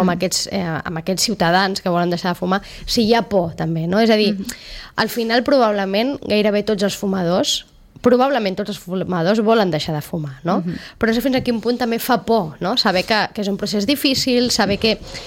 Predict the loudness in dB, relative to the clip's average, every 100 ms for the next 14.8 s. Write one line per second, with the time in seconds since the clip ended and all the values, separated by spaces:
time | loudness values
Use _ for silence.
0 | -14 -2 -2 2 2 4 4 4 0 0
1 | 0 0 -2 -8 -20 -20 -10 0 2 4
2 | 2 0 -2 0 0 0 -4 -4 -2 -2
3 | -2 -2 0 2 2 2 2 2 0 -2
4 | -4 -2 0 -2 -4 -6 -2 -2 0 -2
5 | -2 0 -2 -2 -2 -2 0 -2 -4 -2
6 | 0 0 -2 -4 -4 -2 -2 0 0 0
7 | 0 0 -2 -2 -4 -2 0 0 2 2
8 | 2 0 -2 -4 -4 0 2 0 -2 0
9 | 2 2 0 -2 -2 0 -2 -4 -6 -6
10 | -8 -10 -16 _ -6 -4 0 0 0 0
11 | 0 0 0 2 2 2 2 2 2 0
12 | 0 -4 0 2 2 2 2 2 2 0
13 | -2 -6 -6 -4 0 0 0 0 -2 0
14 | -2 -2 -6 -6 -4 -2 -2